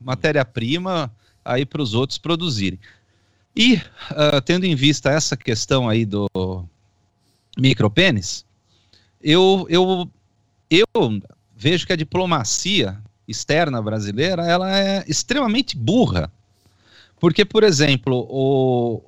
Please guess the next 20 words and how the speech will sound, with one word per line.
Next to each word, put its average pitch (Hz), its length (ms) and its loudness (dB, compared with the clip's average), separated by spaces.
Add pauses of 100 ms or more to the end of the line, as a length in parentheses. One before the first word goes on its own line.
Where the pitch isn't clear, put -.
(100)
os 170 240 2
Bolsonaros, 139 760 0
a 117 60 -4
família 123 380 -4
Bolsonaro, 117 560 -4
veio 185 160 2
atacando 165 560 0
a 104 40 0
China 131 480 -2 (400)
há 123 120 2
muito 127 300 0
tempo 156 380 0 (600)
e, 160 400 2 (320)
diante 160 480 4
desses 127 380 0
ataques, 139 680 -2 (1160)
a 151 100 2
gente 160 240 2
acabou 165 380 0
provocando 165 880 -2